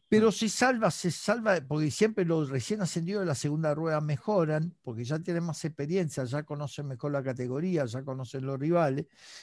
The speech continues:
y de hecho se salva la última fecha por un punto. Pero después insiste con el proyecto, le buscan jugadores funcionales al proyecto, empieza a mejorar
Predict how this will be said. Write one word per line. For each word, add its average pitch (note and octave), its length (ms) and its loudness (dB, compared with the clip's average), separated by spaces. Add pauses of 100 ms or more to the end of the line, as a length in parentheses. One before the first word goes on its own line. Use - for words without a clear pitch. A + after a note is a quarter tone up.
y D3+ 120 4
de F3 100 8
hecho A3 180 2
se - 120 -4
salva G#3 320 2
la D3+ 140 6
última F3 340 4
fecha E3+ 280 0
por C3+ 160 0
un A#2 140 2
punto. E2 440 -12 (480)
Pero F#3 220 8
después C4 540 4 (200)
insiste E3+ 800 4
con C#3+ 200 -2
el C3+ 100 0
proyecto, D#3 800 -4 (360)
le C3+ 220 6
buscan E3 480 4
jugadores C#3+ 560 0
funcionales C#3 720 -4
al A#2+ 80 -4
proyecto, C#3+ 720 -4
empieza C3+ 460 0
a E3+ 40 0
mejorar E3+ 640 2